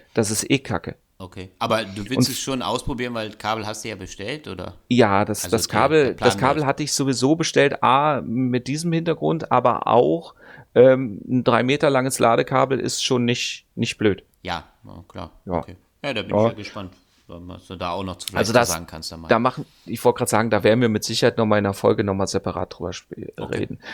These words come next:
Speaker 1: Auf jeden Fall, wie gesagt, also die Einrichtung war auch mega angenehm und, und dann ist es halt wirklich wieder dieses, dieses, dieses Aha-Ding, selbst wenn man das schon mal ein paar Mal hatte, du setzt dir das Ding auf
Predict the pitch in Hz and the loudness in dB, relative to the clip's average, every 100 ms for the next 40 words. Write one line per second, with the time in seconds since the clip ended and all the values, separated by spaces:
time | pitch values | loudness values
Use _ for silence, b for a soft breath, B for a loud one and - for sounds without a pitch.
0 | 135 - - 147 151 147 135 131 127 113 | -10 -4 2 2 4 4 4 0 0 2
1 | 104 117 120 127 143 185 170 170 165 156 | 2 -2 -2 0 0 2 0 0 0 2
2 | 127 123 117 139 - - - - - 127 | 2 4 4 0 -2 -6 -12 -10 -2 0
3 | 143 127 82 208 208 180 175 175 - 147 | 4 4 2 0 0 2 2 2 0 0
4 | - B B - 143 147 202 214 175 165 | -2 B B -2 2 2 0 -4 2 2
5 | 156 170 170 - 160 147 147 143 143 - | 2 0 -2 -2 2 2 2 -4 -4 -2
6 | 131 127 131 123 - - _ - 123 131 | -2 -2 -2 -2 -4 -8 _ -14 -6 -4
7 | 123 - 113 107 127 170 180 160 151 123 | -2 0 0 0 2 2 2 0 2 4
8 | 127 - 127 113 - 110 104 104 95 98 | 4 2 -2 -2 -4 -4 -4 -2 -2 -2
9 | 104 170 170 135 110 110 - 98 95 - | -2 -2 -2 -4 -2 -2 -2 -8 -8 -8
10 | - 120 135 139 | 0 2 4 2